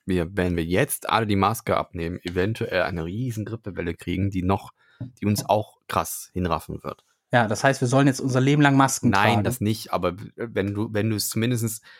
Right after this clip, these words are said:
Speaker 1: es halten sich ja eh nicht alle dran, aber wenn es zumindest so die Leu-, den Leuten erstmal vermittelst, hey, besser ist, und dann die meisten sich dran halten, dann ist es vielleicht nicht so schlimm. So, ne? Und du
Speaker 2: Weiß
Speaker 1: musst
Speaker 2: ich
Speaker 1: halt
Speaker 2: nicht. Nee. Ich find, ich find jetzt mal abgesehen davon,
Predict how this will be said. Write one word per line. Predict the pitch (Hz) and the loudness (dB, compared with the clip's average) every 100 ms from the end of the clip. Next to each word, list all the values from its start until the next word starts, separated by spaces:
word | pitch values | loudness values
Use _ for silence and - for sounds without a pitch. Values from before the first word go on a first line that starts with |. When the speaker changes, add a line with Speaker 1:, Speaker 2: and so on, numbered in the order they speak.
| - - _ _ | -20 -20 _ _
Speaker 1:
es | - 123 | -4 0
halten | - 127 | 0 0
sich | 123 | 2
ja | 110 | 2
eh | 123 | 2
nicht | 123 107 | 2 2
alle | 85 | -2
dran, | 92 82 | 0 -2
aber | 87 90 | -2 -2
wenn | 107 | -2
es | 107 | -2
zumindest | 123 131 123 113 | -2 0 2 0
so | - 123 123 - _ - _ _ - _ 120 | 0 0 0 -4 _ -20 _ _ -20 _ -14
die | 107 | -4
Leu-, | 110 110 | -2 0
den | 107 | 2
Leuten | 113 127 | 0 0
erstmal | 113 113 | -4 -4
vermittelst, | 113 120 120 101 | -2 -2 -2 -2
hey, | 117 120 117 | 0 2 2
besser | 110 - 110 | 0 -2 0
ist, | 117 135 - | 0 -2 -6
und | - 110 | -2 0
dann | 110 107 107 | 0 -2 0
die | 104 | 2
meisten | 98 123 - 117 | 4 2 -4 -8
sich | 117 | -4
dran | 117 110 | -2 2
halten, | 113 117 107 | 0 0 -4
dann | 101 | -6
ist | 107 117 | -8 -12
es | |
vielleicht | - 104 101 | -6 -4 -4
nicht | 98 | -6
so | |
schlimm. | - 90 76 - _ - | -4 -4 -4 -14 _ -6
So, | - - - _ 92 | -2 -2 -6 _ 0
ne? | 92 113 | 0 0
Und | 92 | 0
du | 92 | 4
Speaker 2:
Weiß | 117 | 4
Speaker 1:
musst | 117 | 6
Speaker 2:
ich | |
Speaker 1:
halt | 101 | 4
Speaker 2:
nicht. | 101 - _ - - - | 2 -4 _ -20 -18 0
Nee. | 113 113 113 _ _ _ _ _ _ _ _ _ _ - | 4 4 4 _ _ _ _ _ _ _ _ _ _ -4
Ich | - | 2
find, | 208 208 - | 2 0 -2
ich | 160 - | -2 4
find | 226 | 4
jetzt | - | 6
mal | 180 | 4
abgesehen | 170 - 151 156 143 | 4 2 4 4 6
davon, | 139 147 143 135 127 | 4 4 4 4 2